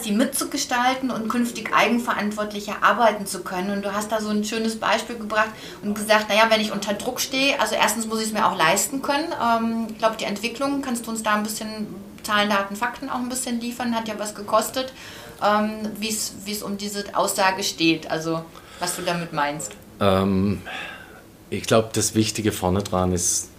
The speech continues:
Speaker 2: bei so einem Prozess nicht allein das Ziel zu sehen.
Speaker 1: Mhm.
Speaker 2: Ja, ich hab das Ziel, ich mach die App und dann aber sich wieder auf die ersten Schritte zuzubewegen. Äh, weil wenn du am Ziel kleben bleibst, dann machst du nicht den ersten Schritt.
Speaker 1: Mhm.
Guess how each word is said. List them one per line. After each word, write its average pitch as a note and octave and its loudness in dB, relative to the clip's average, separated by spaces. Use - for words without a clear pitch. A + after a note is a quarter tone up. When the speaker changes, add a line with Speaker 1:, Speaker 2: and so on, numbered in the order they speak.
Speaker 2:
bei F2+ 4
so - 2
einem G2+ 4
Prozess - 0
nicht A2+ 2
allein F#2+ 2
das - 0
Ziel E2+ -2
zu - -4
sehen. D2+ -2
Speaker 1:
Mhm. A2+ -4
Speaker 2:
Ja, G2+ 8
ich - 2
hab F#2+ -4
das - -4
Ziel, A#2 2
ich F#2 -6
mach F#2 0
die F2+ -2
App F#2+ 0
und G2 2
dann G#2 6
aber G#2+ 2
sich - -2
wieder G2 0
auf F#2 -2
die F#2 -2
ersten E2 -4
Schritte E2 -6
zuzubewegen. E2 -2
Äh, E2 -6
weil E2 -4
wenn F#2 0
du G#2+ 2
am G2 0
Ziel A2 0
kleben G#2 2
bleibst, G#2+ 0
dann E2 -4
machst E2+ -4
du F#2 -2
nicht E2+ -4
den D#2+ -4
ersten D#2 -6
Schritt. - -6
Speaker 1:
Mhm. D#3+ -6